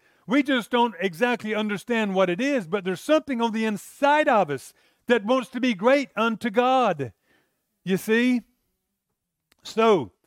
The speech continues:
anyway, um, just to encourage you with this, you see, it doesn't matter how messed up you are. It doesn't even matter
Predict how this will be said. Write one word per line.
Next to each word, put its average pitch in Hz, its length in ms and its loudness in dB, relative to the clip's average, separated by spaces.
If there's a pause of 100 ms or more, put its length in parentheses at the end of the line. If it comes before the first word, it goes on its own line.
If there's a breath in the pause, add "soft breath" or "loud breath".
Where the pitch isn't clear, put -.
(240)
anyway, 233 680 2 (320)
um, 185 440 2 (280)
just 233 320 -2
to 247 140 -2
encourage 240 760 0
you 214 140 -4
with 185 180 0
this, 170 340 0
you 180 80 -8
see, 220 420 -2 (420)
it 247 160 -2
doesn't 262 180 2
matter 226 320 0
how 208 160 2
messed 208 380 -2
up 269 240 0
you 202 160 -4
are. 190 380 -2 (100)
It 202 80 -4
doesn't 247 260 2
even 240 240 0
matter 240 340 0